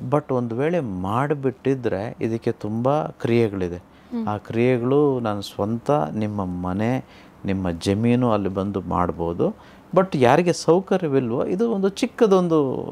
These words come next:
Speaker 1: ರೆಮಿಡಿ ಅನ್ಕೋಬೋದು
Speaker 2: ಓಕೆ.
Speaker 1: ಅಷ್ಟೇ.
Speaker 2: ಹ್ಮ್.
Speaker 1: ನೀವೇನ್ ಮಾಡಿ ಅಂದ್ರೆ, ಒಂದು ಐದು ವೀಳ್ಯದೆಲೆ ತೆಗೆದುಕೊಂಡು ಅದರಲ್ಲಿ ಒಂಬತ್ತು ಖರ್ಜೂರಗಳನ್ನಿಟ್ಟು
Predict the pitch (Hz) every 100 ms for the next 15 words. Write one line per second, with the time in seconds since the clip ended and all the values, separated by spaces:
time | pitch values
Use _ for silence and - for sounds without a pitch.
0 | - - - 113 131 135 127 117 107 107
1 | 95 95 95 - 95 247 208 214 - 127
2 | 160 185 160 117 107 90 85 101 202 226
3 | - - - 107 104 98 90 90 104 123
4 | 123 117 98 113 123 120 104 95 92 90
5 | 95 90 87 92 90 87 98 110 151 120
6 | - - - - 120 139 160 151 120 113
7 | 131 151 - 127 - 120 123 131 143 127
8 | 107 98 92 90 - 170 156